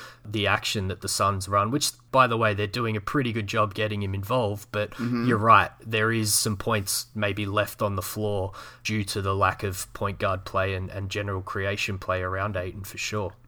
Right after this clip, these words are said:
Speaker 2: All right, let's move on to our, uh, top eights for both conferences and then also our predictions for the playoffs. David,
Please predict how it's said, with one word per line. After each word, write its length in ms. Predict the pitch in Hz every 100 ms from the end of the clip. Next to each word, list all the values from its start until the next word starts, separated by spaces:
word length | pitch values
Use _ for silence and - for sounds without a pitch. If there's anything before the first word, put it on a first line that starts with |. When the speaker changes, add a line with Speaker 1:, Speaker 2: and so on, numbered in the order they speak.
| -
Speaker 2:
All 120 | 147
right, 160 | 135
let's 180 | 131 165
move 160 | 254 226
on 180 | 202 190
to 200 | 190 147
our, 500 | 135 139 131 123 120
uh, 280 | - 113 107
top 300 | 107 143 139
eights 520 | 135 127 127 - - - -
for 120 | - 110
both 240 | 120 117
conferences 640 | 123 113 113 107 117 110
and 180 | 104 107
then 80 | 104
also 320 | 95 101 113
our 120 | 104
predictions 340 | 95 110 101 101
for 80 | 95
the 100 | 95
playoffs. 560 | - 127 131 127 -
David, 360 | 151 147 147